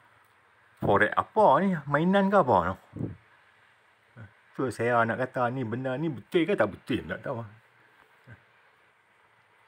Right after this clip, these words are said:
Makan duit orang banyak, tapi nak, bila nak bayar duit orang cukup susah. Tengok tu. Contoh sudah, tengok berapa jam lah duduk, duduk, duduk, duduk main kot ni. Dia tak mau nak pergi dah.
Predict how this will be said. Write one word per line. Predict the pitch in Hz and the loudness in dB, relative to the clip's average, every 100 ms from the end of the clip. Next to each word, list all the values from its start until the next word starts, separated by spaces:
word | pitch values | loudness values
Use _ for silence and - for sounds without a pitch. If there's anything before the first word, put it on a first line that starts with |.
| _ | _
Makan | 117 120 190 165 | -6 -2 0 0
duit | 131 | 2
orang | 139 180 147 | 4 4 4
banyak, | 185 151 - | 2 2 0
tapi | 143 185 | -2 -2
nak, | 165 117 | -2 -2
bila | 123 160 165 | -4 0 0
nak | 131 147 | 0 2
bayar | 165 127 | 2 2
duit | 156 165 | 4 4
orang | 156 | 4
cukup | 151 143 160 | 2 -4 -2
susah. | 190 135 120 | 0 -2 -4
Tengok | 143 131 | -6 -4
tu. | 107 - - _ - | -6 -8 -16 _ -8
Contoh | 147 170 190 | -6 0 2
sudah, | 185 160 143 | 2 2 0
tengok | 160 - | -2 -6
berapa | 113 123 143 | -4 -2 0
jam | 151 240 156 | 2 4 4
lah | |
duduk, | 135 127 139 | 2 0 -2
duduk, | |
duduk, | 127 131 139 | -2 -4 -4
duduk | 143 | -4
main | 143 | -2
kot | 143 151 | -2 -2
ni. | 107 | -4
Dia | - _ _ _ - | -6 _ _ _ -12
tak | 117 | -6
mau | 127 127 | -2 -2
nak | - | -2
pergi | 110 | -4
dah. | 92 | -4